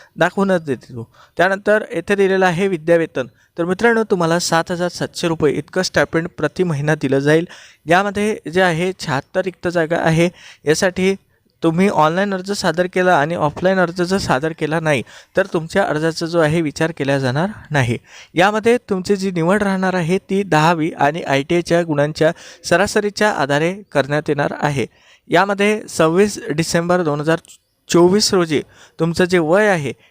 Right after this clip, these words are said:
हे कमीत कमी अठरा वर्ष, जास्तीत जास्त अडतीस वर्ष असलं पाहिजे. मागासवर्गीय प्रवर्गासाठी यामध्ये पाच वर्षाची अट शिथिल करण्यात आलेली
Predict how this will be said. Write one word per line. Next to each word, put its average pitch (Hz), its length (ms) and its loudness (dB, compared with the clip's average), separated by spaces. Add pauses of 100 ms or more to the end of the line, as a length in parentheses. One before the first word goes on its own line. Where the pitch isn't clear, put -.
हे 196 80 -2 (140)
कमीत 175 300 0
कमी 220 180 0
अठरा 196 280 0
वर्ष, 185 200 -2 (160)
जास्तीत 175 380 -2
जास्त 180 240 0
अडतीस 180 560 2
वर्ष 165 220 0
असलं 165 260 -2
पाहिजे. 170 360 2 (360)
मागासवर्गीय 220 600 0
प्रवर्गासाठी 180 840 0
यामध्ये 143 340 0 (100)
पाच 165 240 0
वर्षाची 165 440 0
अट 151 180 2
शिथिल 139 320 -6
करण्यात 131 440 -2
आलेली 113 360 -4